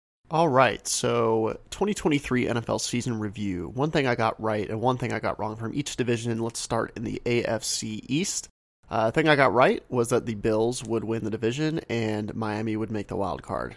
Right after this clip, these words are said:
Um, obviously, it looked a little bit suspect <laughs> there for a while because the Bills were sitting at six and six midseason. They were losing a lot of close games,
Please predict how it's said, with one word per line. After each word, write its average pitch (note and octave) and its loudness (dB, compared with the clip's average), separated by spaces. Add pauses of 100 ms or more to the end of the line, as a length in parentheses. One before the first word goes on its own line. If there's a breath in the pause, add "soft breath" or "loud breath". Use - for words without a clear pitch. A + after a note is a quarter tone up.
Um, G#2 -4
obviously, A2+ -2
it A2 0
looked A#2+ -2
a - -2
little A2+ 0
bit A2+ 0 (300)
suspect C#3 4
<laughs> - -
there C3 4
for C3+ 4
a A#2+ 4
while A#2+ 4
because A2+ -2
the A2 -6
Bills A2+ 0
were G#2+ -6
sitting A2+ -2
at G#2 -4
six - -2
and A2 -4
six - -2
midseason. A#2+ -2
They G#2+ -2 (340)
were B2+ -2
losing C3 2
a A#2+ 0
lot A2+ 4
of A2 -2
close A#2 0
games, A#2 0